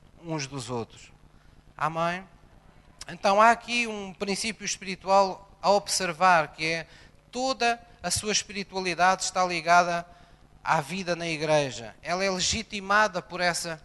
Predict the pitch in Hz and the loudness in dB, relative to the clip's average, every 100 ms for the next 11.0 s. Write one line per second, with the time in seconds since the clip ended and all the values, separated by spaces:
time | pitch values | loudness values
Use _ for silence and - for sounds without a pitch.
0 | 160 160 135 143 - 123 107 92 _ - | -10 -8 -6 -6 -6 -8 -10 -16 _ -20
1 | - - 208 214 208 226 226 208 208 220 | -20 -8 -4 -2 -2 -4 -4 -6 -8 -8
2 | 208 170 208 190 196 - 196 202 180 190 | -8 -6 -6 -6 -8 -8 -4 -4 -4 -4
3 | 202 196 - - - - - 160 190 208 | -4 -6 -14 -20 -20 -20 -20 -10 -4 -2
4 | 202 208 180 196 190 190 156 110 - _ | 0 -2 0 -4 -2 -4 -4 -10 -20 _
5 | - 170 185 175 170 160 143 147 175 214 | -20 -18 -16 -14 -14 -14 -16 -14 -10 -6
6 | 214 180 190 170 185 202 170 185 196 190 | -6 -6 -8 -6 -4 -4 -4 -4 -2 -2
7 | 190 180 185 175 - 190 185 175 170 185 | -2 -4 -12 -10 -6 -6 -6 -8 -6 -4
8 | 185 165 165 160 175 190 - - - _ | -4 -6 -12 -8 -8 -8 -12 -20 -20 _
9 | 170 - 196 185 185 - 202 202 202 - | -12 -10 -8 -6 -6 -2 0 0 -2 -8
10 | 190 180 - 180 180 170 135 110 - | -14 -12 -8 -2 2 0 -2 -14 -18